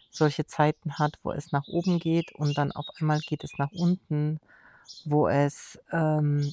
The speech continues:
wo du das Gefühl hast, „Oh mein Gott, wie soll ich das denn handeln? Ähm, das habe ich mir nicht so bestellt, das will ich nicht.“ Und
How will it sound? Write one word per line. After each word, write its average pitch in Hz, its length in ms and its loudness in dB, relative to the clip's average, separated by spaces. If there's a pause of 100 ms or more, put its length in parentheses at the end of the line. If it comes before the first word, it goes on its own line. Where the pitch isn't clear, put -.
(140)
wo 156 140 -4
du 160 100 4
das 151 200 2
Gefühl - 300 -2
hast, 156 220 2
„Oh - 80 0
mein 151 220 2
Gott, 151 340 0
wie 151 80 0
soll 143 180 0
ich 147 120 -2
das 160 160 -2
denn 151 200 -2
handeln? 151 520 0 (800)
Ähm, 143 640 2 (220)
das - 180 0
habe 156 120 2
ich - 120 -2
mir 156 80 4
nicht 156 160 0
so 156 100 0
bestellt, 156 540 2
das - 160 -6
will 160 160 4
ich 165 180 0
nicht.“ 147 460 0 (880)
Und 147 500 0